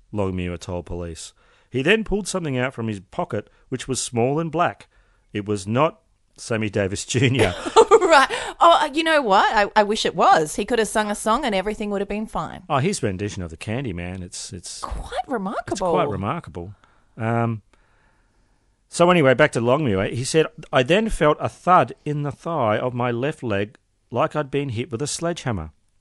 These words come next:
Speaker 1: And then he described hearing his friend's cries as he fell to the floor. This is Brendan. "I then remember Brendan saying to me, 'Ronnie, Ronnie, the bastard has shot me in the guts.'" The day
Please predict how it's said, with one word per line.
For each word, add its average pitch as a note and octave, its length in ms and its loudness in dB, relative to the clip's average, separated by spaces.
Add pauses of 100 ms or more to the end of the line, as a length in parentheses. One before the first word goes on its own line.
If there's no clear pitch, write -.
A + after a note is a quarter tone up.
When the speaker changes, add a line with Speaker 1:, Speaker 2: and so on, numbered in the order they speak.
(240)
Speaker 1:
And A#2+ 120 -2
then D#3+ 100 2
he D#3+ 80 0
described A#2+ 680 0
hearing A#2+ 320 -2
his A2+ 180 -4
friend's A#2 320 -2
cries A2 560 0
as F#2+ 120 -10
he G2+ 80 -10
fell G2 220 -8
to F#2 100 -14
the F2+ 80 -12
floor. G2+ 320 -6
This G2+ 140 -10
is F#2+ 100 -12
Brendan. G#2 420 -4 (580)
"I B2 100 0
then F3+ 200 4
remember D#3 340 2
Brendan A#2 460 0
saying C3+ 360 -2
to - 80 -8
me, G2 140 -2
'Ronnie, G3+ 340 2
Ronnie, G3 280 2
the C3+ 120 0
bastard E3 520 2
has B2 80 -4
shot - 240 -4
me E3 80 -2
in F#3 80 -4
the F3+ 80 -4
guts.'" - 560 -8 (1600)
The A#2+ 100 -4
day G3+ 400 2